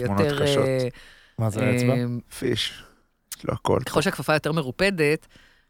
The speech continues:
Speaker 2: ככה הפגיעה שלך מחוללת פחות נזק.
Speaker 3: ברור.
Speaker 2: עכשיו, המתאגרפים רצו לחולל יותר
Speaker 3: יותר,
Speaker 2: נזק.
Speaker 3: כן.
Speaker 2: ואז התחיל דיון שלם בהתאחדויות, "רגע, כשהם מחוללים יותר נזק, זה אומר יותר פגיעות מוחיות.
Speaker 3: בדיוק, האם זה
Speaker 2: אה, שווה לנו, לא שווה לנו?"
Speaker 3: כן.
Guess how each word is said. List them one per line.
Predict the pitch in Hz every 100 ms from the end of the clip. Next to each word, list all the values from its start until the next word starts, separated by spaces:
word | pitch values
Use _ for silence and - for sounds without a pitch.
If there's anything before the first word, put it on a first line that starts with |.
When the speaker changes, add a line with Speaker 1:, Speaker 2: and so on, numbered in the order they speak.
| -
Speaker 2:
ככה | 143 139 147 143
הפגיעה | 151 - 135 147
שלך | 139 151
מחוללת | 139 131 131 123 -
פחות | - 226 226 160
נזק. | 104 90 -
Speaker 3:
ברור. | 117 104
Speaker 2:
עכשיו, | 98 110
המתאגרפים | 110 123 117 127
רצו | 131
לחולל | 123 123 117
יותר | 104 - 117
Speaker 3:
יותר, | 180 156 117 101
Speaker 2:
נזק. | - - -
Speaker 3:
כן. | 110 95 - _
Speaker 2:
ואז | 104 123 131
התחיל | - 170 165
דיון | 127 135 160
שלם | - 151 127 196 170
בהתאחדויות, | 127 110 - 110 110 117 208 185 180 127
"רגע, | 123 101
כשהם | - 110 127
מחוללים | - 127 117 127
יותר | 120 - 120
נזק, | 120 117 104 107 113 -
זה |
אומר | 117 127
יותר | 123 131 123
פגיעות | 127 127 120 -
מוחיות. | 131 - 139 107 98
Speaker 3:
בדיוק, | 101 110 117 104
האם | 107 110 113
זה | 110 113
Speaker 2:
אה, | 117 120 120 120
שווה | 117 135 123
לנו, | 139 151 160
לא | 214
שווה | 262 285 202
לנו?" | 151 135 131 127
Speaker 3:
כן. | 123